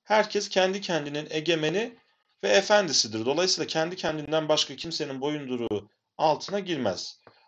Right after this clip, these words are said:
Bu açıdan itaatkar özneden ayrılır. Tahakküm yöntemlerinin ortadan kalkışı özgürlüğe götürmez. Daha ziyade özgürlük ve zaruretin birbirine geçmesine müsaade eder. Böylece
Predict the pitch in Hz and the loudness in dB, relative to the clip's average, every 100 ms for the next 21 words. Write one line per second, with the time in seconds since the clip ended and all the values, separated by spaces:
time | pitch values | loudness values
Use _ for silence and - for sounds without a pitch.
0 | - 196 247 175 147 127 - - 185 185 | 2 4 6 6 4 2 -2 2 2 2
1 | 160 139 165 147 139 190 233 - _ _ | -2 0 0 0 0 0 0 -6 _ _
2 | - 151 151 113 92 - 131 160 165 202 | 4 6 6 2 -6 -2 0 0 -2 -4
3 | 160 135 131 120 113 113 135 135 131 120 | -4 -2 -2 -2 -4 -4 -6 -4 -2 -2
4 | - 139 120 - - 214 - _ _ _ | -4 -6 -6 -2 -2 -2 -8 _ _ _
5 | _ 165 165 127 117 135 180 143 135 123 | _ 0 0 0 -2 0 0 0 -2 -4
6 | 95 - 135 180 165 135 120 110 127 123 | -6 -2 0 2 0 2 2 2 -2 -4
7 | 139 147 165 120 107 131 127 113 107 113 | -8 -10 -8 -6 -2 -2 -2 -4 -6 -10
8 | 139 120 107 101 143 - 104 - 165 226 | -10 -8 -8 -6 -6 -6 -8 -6 -6 -6
9 | _ _ _ _ _ _ - 139 165 151 | _ _ _ _ _ _ -16 2 8 8
10 | 113 90 76 - - _ _ _ _ _ | 6 0 -6 -10 -12 _ _ _ _ _
11 | - 190 208 131 107 98 | 4 6 8 6 2 -4